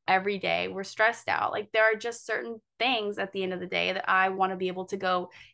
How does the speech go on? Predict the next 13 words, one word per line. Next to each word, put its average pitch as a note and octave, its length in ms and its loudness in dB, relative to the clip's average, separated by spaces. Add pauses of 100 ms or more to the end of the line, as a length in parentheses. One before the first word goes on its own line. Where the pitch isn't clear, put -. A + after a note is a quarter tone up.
(160)
eat B3+ 260 -2
out, D3+ 400 0 (420)
you G3+ 140 2
know, F3 180 4
if - 240 -4
I F#3 140 4
was F3 140 -8
just - 340 -10
too, C4 600 0 (140)
like, G#3 240 4
tired F#3+ 420 2
to F#3 80 -6
cook - 380 -10